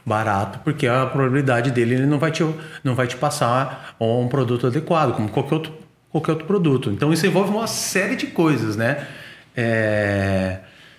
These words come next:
que, sei lá o que eu posso te falar disso aí, cara.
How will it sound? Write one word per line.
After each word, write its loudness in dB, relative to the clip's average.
que, -2
sei 0
lá 6
o 0
que -4
eu -8
posso -2
te -8
falar 2
disso -2
aí, 2
cara. -4